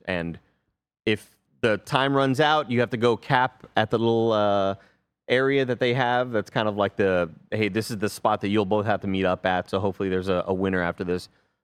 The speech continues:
It's a lot of fun. It's still so goddamn annoying that if I want to level up this M P five,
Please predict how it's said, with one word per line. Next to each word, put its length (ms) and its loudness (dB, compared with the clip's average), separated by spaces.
It's 160 0
a 40 2
lot 160 4
of 60 -4
fun. 440 2
It's 200 -2
still 280 -2
so 380 -2
goddamn 480 0
annoying 520 0
that 160 0
if 160 -2
I 100 0
want 280 -4
to 100 -4
level 300 0
up 240 -4
this 220 -4
M 180 -4
P 200 -4
five, 540 0